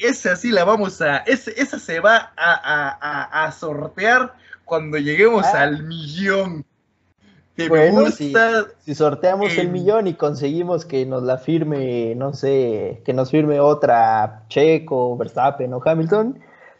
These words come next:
Speaker 2: lo consideraré, pero por el momento la de Hulk
Speaker 1: <laughs>
Speaker 2: se queda.
Speaker 1: La de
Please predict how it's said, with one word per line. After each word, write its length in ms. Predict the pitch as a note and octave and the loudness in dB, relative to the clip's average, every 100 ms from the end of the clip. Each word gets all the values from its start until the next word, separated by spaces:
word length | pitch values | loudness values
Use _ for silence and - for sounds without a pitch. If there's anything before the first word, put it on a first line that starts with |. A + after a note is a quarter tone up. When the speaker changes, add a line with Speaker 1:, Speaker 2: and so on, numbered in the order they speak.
| _ - | _ -2
Speaker 2:
lo 200 | F#3+ G3+ | 0 2
consideraré, 680 | A3 G#3 G#3 F#3+ F#3+ G#3 | 2 2 2 4 4 2
pero 320 | G3 D#3 C#3+ C#3 | -2 -2 -2 -2
por 160 | C#3+ | -2
el 80 | C#3+ | -2
momento 960 | D3+ E3+ G3 G3 F3 C#3+ B2 A2+ G#2 - | -4 -2 -4 0 0 2 0 -2 -4 -8
la 180 | B2+ C3 | -6 -2
de 240 | B2+ C#3 C3 | 0 0 0
Hulk 380 | - G3 B3+ | 2 4 4
Speaker 1:
<laughs> 240 | A#3 G3 - | 4 0 -2
Speaker 2:
se 260 | G3 F#3+ D#3 | -8 -6 0
queda. 520 | D#3 C#3+ B2+ F#3+ - _ _ _ _ _ _ G2 F#2 - - _ _ _ _ _ | 2 4 0 -4 -14 _ _ _ _ _ _ -20 -20 -20 -20 _ _ _ _ _
Speaker 1:
La 140 | - - | -16 -12
de 220 | D#3+ D4 | -10 -12